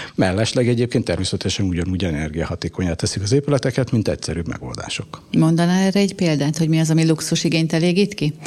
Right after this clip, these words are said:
Speaker 2: Aztán persze végigvesszük majd a, a legfőbb funkciókat, vagy a, a leg-, legfontosabb, ö, ö, részét, hiszen nem kell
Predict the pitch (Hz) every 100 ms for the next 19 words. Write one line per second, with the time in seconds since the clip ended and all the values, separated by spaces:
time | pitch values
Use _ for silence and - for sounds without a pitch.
0 | - - 165 160 165 165 165 185 139 147
1 | - 147 151 147 143 151 151 - - -
2 | 156 160 160 151 - 156 156 156 147 151
3 | 156 156 143 151 151 - - - 151 156
4 | 170 170 - - 165 170 - 175 156 151
5 | 143 - 135 135 139 143 143 147 151 139
6 | 143 147 147 143 - 151 151 147 151 151
7 | 143 147 139